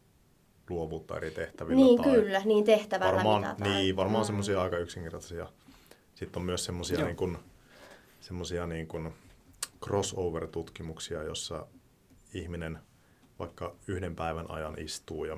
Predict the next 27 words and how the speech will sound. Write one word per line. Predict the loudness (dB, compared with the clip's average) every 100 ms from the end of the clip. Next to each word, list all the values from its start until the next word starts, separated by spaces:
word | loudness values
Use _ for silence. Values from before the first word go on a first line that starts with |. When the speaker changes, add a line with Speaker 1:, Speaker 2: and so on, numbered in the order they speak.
| -10
Speaker 1:
silloin | -10 -8 -8
mitataan | -8 -10 -10 -10
luovuutta | -10 -10 -14 -12 -10
ja | -10
sitten | -10 -10 -10 -10 -16 -20 _ -20 -20 _ _ _ _ _
pari | -4 -2
päivää | 0 -2 -2 -2 -4 -6
eteenpäin, | -10 -6 -6 -6 -8 -8 -8
niin | -12 -16 -20 _ _ _ -20 -18
on | -12
taas | -10 -10
mittauspäivä, | -10 -10 -10 -10 -8 -10 -8
niin | -10
silloin | -8 -8
ihminen | -8 -8 -6
ei |
istukaan, | -6 -8 -12 -8 -6
vaan | -6 -8
käy | -8 -8
niitä | -6 -6
kävelylenkkejä | -4 -2 -4 -6 -8 -8 -6
ja |
taas | -4 -6
mitataan | -8 -8 -6 -2
Speaker 3:
Mhm. | 0
Speaker 1:
luovuutta | 0 -4 -8
ja | -12